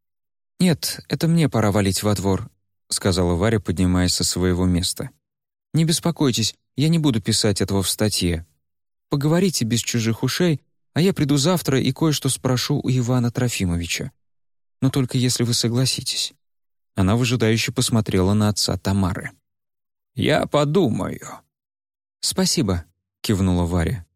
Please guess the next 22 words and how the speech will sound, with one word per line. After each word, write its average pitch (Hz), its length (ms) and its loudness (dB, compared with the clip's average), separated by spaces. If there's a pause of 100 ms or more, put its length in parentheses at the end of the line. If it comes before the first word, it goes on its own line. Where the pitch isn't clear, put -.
(460)
«И 147 100 0
вам 143 200 2
спасибо, 120 520 0
Тамара, 107 540 0
за 113 180 0
хлеб-соль. 117 600 -4 (440)
Вы 113 120 0
прекрасная 107 560 0
хозяйка». 95 560 -4 (800)
«А 123 140 2
вы 143 180 2
прекрасный 147 560 0
журналист», 139 720 -2 (300)
отозвалась 95 560 0
та 101 160 0
с - 80 -4
усмешкой. - 640 -4 (720)
«Варя, 98 540 2 (200)
я 123 160 2
на 135 60 6
минуточку 139 540 2
задержусь», 104 680 -2